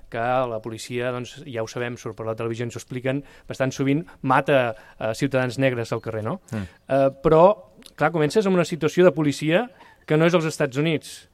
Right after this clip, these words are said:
Speaker 1: Per sort tampoc no el maten, però vaja, el maltracten bastant també, i és aquí a, a Catalunya, no?
Speaker 2: Sí, va ser durant un desallotjament, un lloc, eh, relativament a prop de Vic, em, i, eh, va ser curiós perquè va ser, eh, el,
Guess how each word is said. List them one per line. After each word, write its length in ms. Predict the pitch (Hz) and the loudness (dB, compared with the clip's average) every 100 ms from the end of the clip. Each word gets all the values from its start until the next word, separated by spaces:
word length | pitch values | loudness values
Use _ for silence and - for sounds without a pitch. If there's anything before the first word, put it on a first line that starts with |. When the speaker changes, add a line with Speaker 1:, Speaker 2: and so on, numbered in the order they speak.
| _ 147 | _ -8
Speaker 1:
Per 100 | - | -4
sort 200 | 123 131 | 0 4
tampoc 220 | 151 139 131 | 4 4 4
no 80 | |
el 40 | 120 | 4
maten, 360 | 143 131 107 - - - | 4 4 -2 -8 -20 -6
però 120 | 135 | -2
vaja, 220 | 127 156 147 | 2 2 2
el 100 | 139 | 2
maltracten 480 | 135 135 131 151 147 | 2 2 2 2 2
bastant 340 | 139 139 135 | 2 0 0
també, 360 | 131 123 120 139 | 0 -2 -4 0
i 120 | 143 | 0
és 80 | 139 | 2
aquí 180 | 143 151 | 2 4
a, 220 | 135 135 | 4 2
a 60 | 120 | -4
Catalunya, 420 | 120 135 131 104 | 0 0 0 -4
no? 160 | 123 - _ - - | -10 -14 _ -16 0
Speaker 2:
Sí, 180 | - | 2
va 140 | 135 117 | 4 2
ser 200 | - 123 | 2 0
durant 360 | 113 120 117 | 2 0 -2
un 340 | 117 113 113 110 | -2 -4 -4 -4
desallotjament, 880 | 123 107 110 113 - 117 135 156 160 | -4 -4 -4 -4 -4 -4 -2 -2 0
un 160 | 117 | 0
lloc, 300 | 117 117 - - | 0 -2 -4 -4
eh, 60 | 113 107 107 113 | 0 2 0 0
relativament 640 | 156 147 135 117 113 120 | 0 0 -2 -6 -6 -8
a 60 | |
prop 240 | 117 113 101 | -6 -8 -6
de 100 | 104 | -6
Vic, 300 | 123 180 - _ - - - - - | -6 -6 -10 _ -20 -20 -20 -14 -6
em, 760 | 123 123 120 120 113 113 107 - - - - - | -4 -2 -2 -4 -4 -6 -8 -10 -20 -20 -20 -6
i, 260 | 175 151 180 | 0 2 2
eh, 260 | - 135 139 | 2 -2 -2
va 140 | 147 | -2
ser 180 | 156 185 | 2 2
curiós 560 | 180 180 170 180 156 - | 2 0 2 2 0 -4
perquè 540 | - 120 - 123 117 117 | -8 -8 -4 -2 0 -2
va 140 | 123 | -4
ser, 460 | - 151 135 113 107 | -2 -2 0 -2 -4
eh, 320 | 101 98 98 | -6 -8 -10
el, 540 | - 101 110 127 131 | -12 -10 -10 -10 -12